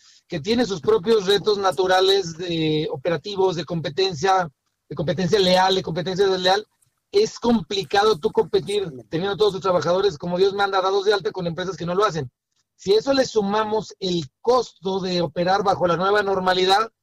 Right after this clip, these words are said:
la realidad es que también tiene su ciencia para los em-, para los empresarios y,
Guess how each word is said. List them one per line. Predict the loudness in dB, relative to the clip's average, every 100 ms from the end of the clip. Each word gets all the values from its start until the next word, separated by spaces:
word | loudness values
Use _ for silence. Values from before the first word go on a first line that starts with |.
| _ _ _
la | 2
realidad | 2 4 2
es |
que | 0
también | -2 -2 -2
tiene | -2 -2
su | -4
ciencia | -2 -2 2
para | 2
los | 2 0
em-, | -2
para | 0 0
los | 2
empresarios | 2 2 4 2 0 _ _ _ _
y, | -4 0 0